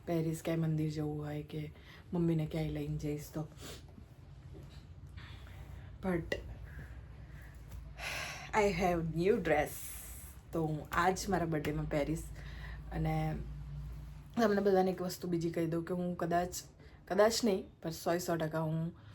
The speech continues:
મારા બર્થડેના દિવસે લાઈવ આવીશ, અમ, અ, અ,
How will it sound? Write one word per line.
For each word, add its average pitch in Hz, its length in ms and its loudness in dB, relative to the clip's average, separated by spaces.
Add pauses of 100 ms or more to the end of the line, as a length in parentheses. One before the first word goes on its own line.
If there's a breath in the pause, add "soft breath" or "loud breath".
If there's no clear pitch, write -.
(380 loud breath)
મારા 170 200 4
બર્થડેના 165 380 4
દિવસે 165 640 0 (840)
લાઈવ 170 360 4
આવીશ, 170 280 4 (800 loud breath)
અમ, 156 560 0 (1500)
અ, 127 240 -4 (960)
અ, 156 80 -4